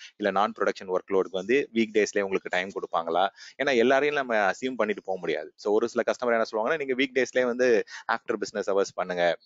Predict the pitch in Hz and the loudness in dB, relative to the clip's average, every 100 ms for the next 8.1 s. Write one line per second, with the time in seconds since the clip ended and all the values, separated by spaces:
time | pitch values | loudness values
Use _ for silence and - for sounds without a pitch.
0 | 107 104 101 110 110 107 110 110 - 113 | -2 0 4 4 4 2 2 0 0 2
1 | 113 110 107 101 95 104 95 90 92 98 | 4 4 2 0 2 4 4 2 0 0
2 | 101 - 90 90 90 92 95 98 95 90 | 0 -2 -6 -2 0 0 -2 -2 -2 0
3 | 98 90 - - - 104 92 87 104 101 | 2 2 -2 -20 -10 -4 -2 0 -2 -2
4 | 101 90 90 - 95 95 87 92 95 95 | -6 -4 -6 -6 -4 0 0 -2 -6 -4
5 | 135 120 113 110 113 104 95 95 90 87 | 0 0 2 0 0 0 0 0 0 0
6 | 85 82 98 95 98 95 85 - - 85 | 2 0 0 0 -4 -4 -8 -8 -12 -8
7 | 104 175 160 151 147 131 120 110 101 101 | -6 -2 -2 0 -2 0 2 4 2 2
8 | 131 | 2